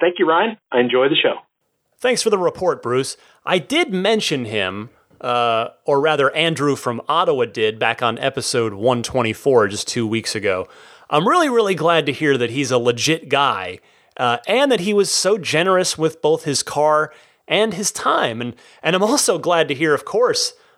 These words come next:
Speaker 2: of your positive impressions from your test drive. I, I would have to drive the S and the three back to back before I could personally pick which one I liked better from a handling perspective. I have driven both, but I'd wanna do it in kind of a back-to-back way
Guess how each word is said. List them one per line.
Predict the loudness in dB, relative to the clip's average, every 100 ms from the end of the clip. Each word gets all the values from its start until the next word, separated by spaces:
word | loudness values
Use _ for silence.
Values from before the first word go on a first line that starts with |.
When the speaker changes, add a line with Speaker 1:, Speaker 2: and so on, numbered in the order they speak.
| -4
Speaker 2:
of | 0
your | 0
positive | -2 0 2 2 2 0
impressions | -2 0 0 -2 -6
from | -4 -4
your | -4
test | 0 0 2
drive. | 2 0 0 -10 _ _ _ _ _ _ -2
I, | 2 2 2 0
I | 2 2
would | 4
have | 2
to | 0
drive | 0 2 4 4 2
the | 0 -2 0
S | -2 -2
and | -4
the | -6
three | -6 -6 -8
back | -4 -2 -2 -2
to | -4
back | -2 0 -2 -6
before | -8 -2
I | 0
could | -2 -8 -10
personally | -4 -2 0 0 2 0 -4 -16 -20 -20 _
pick | -2 -2 0
which | -2 0
one | 2
I | 4
liked | 2 0
better | 0 2 2
from | 0 -4
a | -2
handling | -2 0 -2 -2
perspective. | -4 -2 -2 0
I | -2
have | 0 0 -2
driven | -2 -2 -2 -2
both, | 0 2 0
but | -2
I'd | -2
wanna | 0 -2
do | 0 0
it | 0
in | -2
kind | -6 -6
of | -4
a |
back-to-back | -2 -2 -2 0 0 0
way | 0 2 2